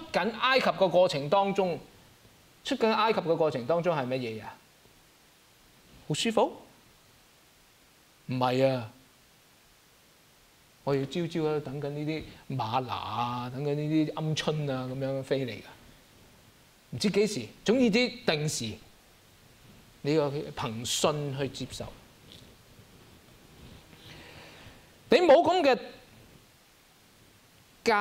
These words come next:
絕同呢個慣常嘅慣性掛鈎的話，你唔將佢打斷嘅話，唔喺噉嘅地方嘅裏邊操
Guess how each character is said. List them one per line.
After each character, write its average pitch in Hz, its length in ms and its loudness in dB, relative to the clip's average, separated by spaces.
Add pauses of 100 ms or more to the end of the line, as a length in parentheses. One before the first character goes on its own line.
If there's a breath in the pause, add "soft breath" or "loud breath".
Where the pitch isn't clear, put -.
(200)
絕 156 220 0
同 131 220 0
呢 202 80 4
個 233 80 2
慣 190 600 2
常 117 200 0
嘅 156 100 0 (100)
慣 160 540 2
性 156 420 -2 (300)
掛 160 400 2
鈎 180 220 4
的 180 100 4
話， 110 380 0 (2250)
你 214 100 4
唔 180 120 0
將 240 160 4
佢 196 60 2
打 143 320 0
斷 151 160 -6
嘅 127 240 -4
話， 113 180 -10 (440 loud breath)
唔 170 60 4
喺 190 280 6
噉 285 160 4
嘅 254 220 4
地 180 160 6
方 247 180 4
嘅 226 80 6
裏 185 100 6
邊 165 220 2
操 - 180 4